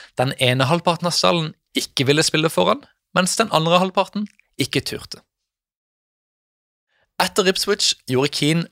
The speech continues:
det som arbeidsløse trenere gjerne gjør. Han, eh, spilte i veldedighetskamper, han signerte autografer, og han skrev avisartikler, eller da, dikterte avisartikler. Men han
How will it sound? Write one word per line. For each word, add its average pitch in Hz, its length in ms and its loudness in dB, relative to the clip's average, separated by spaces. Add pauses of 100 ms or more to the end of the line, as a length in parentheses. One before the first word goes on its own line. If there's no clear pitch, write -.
(100)
det 131 320 4
som 240 380 -4 (100)
arbeidsløse 160 540 2
trenere 131 760 4
gjerne 110 320 -4
gjør. 147 220 4 (320)
Han, 117 240 0
eh, 110 260 0
spilte - 480 -6
i 113 220 -4 (160)
veldedighetskamper, 147 1120 0
han 110 260 -2
signerte 117 540 -2
autografer, 135 800 0 (500)
og 185 80 4
han 226 140 2
skrev 139 460 2
avisartikler, 117 680 -2 (420)
eller 117 180 0
da, - 140 -8 (400)
dikterte 127 540 0
avisartikler. - 580 -6 (800)
Men 147 480 0
han 156 160 -6